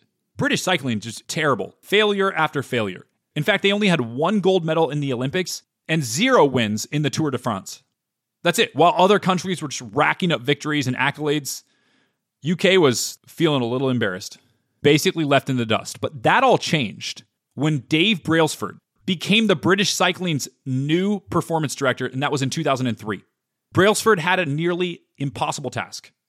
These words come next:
How do I help this team of perpetual losers overcome? Like, how do we get there? Well, he applied something that's totally relevant in our lives and can pertain to our money as well. He was all about the aggregation of marginal gains.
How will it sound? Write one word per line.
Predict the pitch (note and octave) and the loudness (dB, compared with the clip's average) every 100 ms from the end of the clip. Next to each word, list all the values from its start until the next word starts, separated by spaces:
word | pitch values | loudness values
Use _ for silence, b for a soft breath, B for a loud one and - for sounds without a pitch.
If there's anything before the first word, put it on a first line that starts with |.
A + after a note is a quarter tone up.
| _ | _
How | - B2+ | -10 -6
do | D#3+ | -2
I | G3 | -2
help | D3 B2+ B2 _ _ _ _ - | 0 -2 -4 _ _ _ _ -8
this | B2+ - | -6 -6
team | - E3 G3+ | -8 -6 -4
of | F3+ A#2+ _ _ _ | -4 -6 _ _ _
perpetual | - B2+ D#3+ G3 A3+ F#3 | -14 -4 -2 2 2 4
losers | F3+ E3+ - G2 C#3+ - - _ _ _ _ | 4 2 0 -8 -12 -12 -12 _ _ _ _
overcome? | D#3+ D#3 D#3 C#3+ F#2+ - _ - | 0 0 -2 -4 -4 -10 _ -18
Like, | A2+ | -6
how | D#3 | -2
do | |
we | E3 | 0
get | D3 C3+ | 0 -2
there? | - - _ _ _ _ | -4 -20 _ _ _ _
Well, | D3+ | 2
he | D3+ F#3+ | 4 4
applied | - - G#3+ A3 | 2 2 2 2
something | - D3 C3+ | 0 -2 -2
that's | A#2 - - | -2 -6 -16
totally | - A#3 C4+ G#3+ | 0 2 2 2
relevant | D#3+ E3+ D#3+ D#3+ | 4 4 4 0
in | B2 | 0
our | B2+ | 2
lives | D#3+ F3+ F#3 - - _ _ _ | 4 2 0 -6 -10 _ _ _
and | F3+ A3 | 2 2
can | G#3+ G3 | 2 2
pertain | F#3 - F#3 | 2 2 0
to | F3 | 2
our | C#3+ | 2
money | C#3 D#3+ | 0 -2
as | A2 | -4
well. | A#2 A#2 - _ _ _ _ | -2 -2 -4 _ _ _ _
He | G3 | 0
was | G3 E3+ - | 2 0 2
all | E3 G#3+ | 4 4
about | F3 E3 - | 4 2 0
the | C#3+ - | -4 -2
aggregation | D#3 G3 D#3+ D3+ C#3+ D3+ D3 | 0 0 2 0 0 -4 -4
of | B2 | -8
marginal | A2+ A2 A2+ A#2+ C3 A#2+ C3 B2+ B2+ - - | -6 -4 0 2 0 0 -2 -2 -4 -8 -18
gains. | G#2+ F#2+ E2+ - - | -12 -12 -12 -18 -20